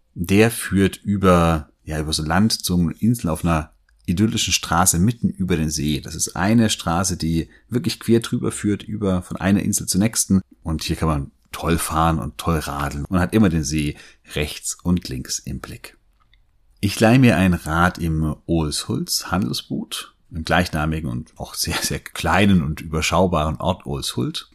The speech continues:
Um von dort zum Trollberge zu kommen, muss ich den Bornvalsleden nehmen. Von dem hat Ingrid ja auch schon gesprochen.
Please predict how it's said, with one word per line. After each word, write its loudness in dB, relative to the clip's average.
Um 6
von 2
dort 0
zum 2
Trollberge -2
zu -8
kommen, 2
muss 0
ich -2
den 4
Bornvalsleden -2
nehmen. -16
Von -14
dem -8
hat -8
Ingrid 0
ja -2
auch 2
schon -4
gesprochen. -10